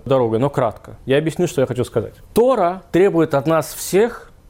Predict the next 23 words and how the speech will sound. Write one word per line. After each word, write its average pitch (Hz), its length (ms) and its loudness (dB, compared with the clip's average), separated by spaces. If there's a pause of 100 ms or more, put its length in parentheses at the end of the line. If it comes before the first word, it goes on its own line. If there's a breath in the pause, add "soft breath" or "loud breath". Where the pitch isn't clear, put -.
(120)
от 139 220 -6
евреев, 151 560 2
от 127 100 -4
народов 147 340 0
мира, 135 280 2
неважно 131 360 -2
кого, 160 300 0
очень 180 420 -2
много, 143 300 2
казалось 143 360 0
бы, 123 100 -2
всего, 131 460 0
что - 180 -4
нужно 120 220 2
сделать. 107 380 -4 (1080 soft breath)
Шестьсот 214 320 0
тринадцать 147 400 2
заповедей, 117 400 0
шестьсот 165 320 -2
двадцать 135 400 -4
заповедей, 117 320 -2
семь 156 280 -2
заповедей. 107 420 -4